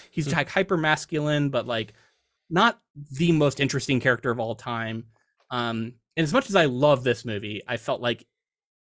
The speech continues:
Speaker 1: putting it up against the best of the best that we've ever talked about, like The Godfather and The Fellowship of the Ring, it just didn't feel like it was quite on that level.
Speaker 2: Yeah.
Speaker 1: So I knocked that point off,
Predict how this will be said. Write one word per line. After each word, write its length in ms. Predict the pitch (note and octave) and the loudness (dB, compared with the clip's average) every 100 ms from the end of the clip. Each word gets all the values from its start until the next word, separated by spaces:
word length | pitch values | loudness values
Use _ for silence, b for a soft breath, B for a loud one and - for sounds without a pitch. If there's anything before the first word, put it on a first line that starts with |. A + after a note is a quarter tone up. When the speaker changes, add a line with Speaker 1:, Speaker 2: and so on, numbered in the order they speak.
| _ | _
Speaker 1:
putting 240 | - F#3 F#3+ | 2 4 6
it 100 | F3+ | 6
up 180 | D#3+ E3 | 4 2
against 380 | D3 C#3+ - C3+ | -2 -2 -4 -6
the 100 | A2+ | 0
best 360 | B2 C3 - | 2 2 0
of 80 | C3+ | -4
the 80 | A#2+ | -2
best 380 | A2+ A#2 - - | 2 2 0 -6
that 60 | |
we've 160 | A#2+ A#2+ | -2 0
ever 140 | A#2+ | 0
talked 220 | B2 A#2 C#3+ | 0 -2 0
about, 300 | B2+ B2 A#2+ | 2 2 0
like 100 | - _ _ _ | -10 _ _ _
The 80 | D3 | -4
Godfather 520 | B2 A#2 B2 C3+ C#3 | -2 -2 0 2 4
and 140 | C#3 C3 | 4 4
The 140 | C#3 | 0
Fellowship 380 | C#3+ C#3+ C#3+ D3+ | 2 2 2 0
of 40 | D3 | -2
the 80 | |
Ring, 240 | C#3+ E3 E3 | 0 2 0
it 100 | D3+ | -4
just 160 | F3+ F#3 | -4 -2
didn't 140 | C#3+ | 0
feel 100 | D3 | 0
like 80 | B2+ | 0
it 40 | |
was 80 | A2 | -4
quite 180 | - G#2+ | -6 -6
on 80 | G#2 | -8
that 140 | G2+ | -12
level. 280 | G2+ G#2 - _ b b | -14 -16 -20 _ b b
Speaker 2:
Yeah. 180 | B2+ G#2+ | -6 -2
Speaker 1:
So 160 | G#2+ D3+ | 4 6
I 100 | C#3+ | 6
knocked 240 | D3 C#3+ | 4 2
that 240 | D3+ B2 - | 2 2 2
point 240 | A#2+ A#2+ | -2 0
off, 360 | A#2 A2 G#2+ | 2 0 -2